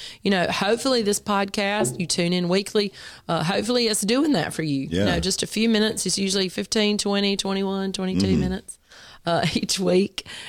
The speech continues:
Speaker 1: And, uh, <clears throat> maybe that can just help you refocus a little bit
Speaker 2: Yeah.
Speaker 1: every week.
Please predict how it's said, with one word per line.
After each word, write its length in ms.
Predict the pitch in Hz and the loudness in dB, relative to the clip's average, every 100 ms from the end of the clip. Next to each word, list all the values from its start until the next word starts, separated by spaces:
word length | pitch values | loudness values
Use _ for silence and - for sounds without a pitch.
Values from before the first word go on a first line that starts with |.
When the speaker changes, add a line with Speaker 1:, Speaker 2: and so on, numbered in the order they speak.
| - - | -10 0
Speaker 1:
And, 400 | 175 165 160 156 | 2 2 2 0
uh, 240 | 147 127 - - - | -2 -4 -6 -16 -10
<clears throat> 260 | - 151 | -6 -4
maybe 280 | 151 165 180 | -2 0 0
that 220 | 180 175 | 0 -4
can 320 | - 151 147 139 - _ _ | -2 -2 -4 -10 -20 _ _
just 200 | - 156 | -8 -4
help 180 | 180 175 | -2 -2
you 100 | 165 | 0
refocus 540 | 170 175 165 165 156 | 0 -2 -2 -4 -4
a 40 | 170 | -4
little 180 | 165 165 | -2 2
bit 100 | 165 | 2
Speaker 2:
Yeah. 80 | |
Speaker 1:
every 140 | 160 156 | 0 0
week. 260 | 156 156 | -4 -6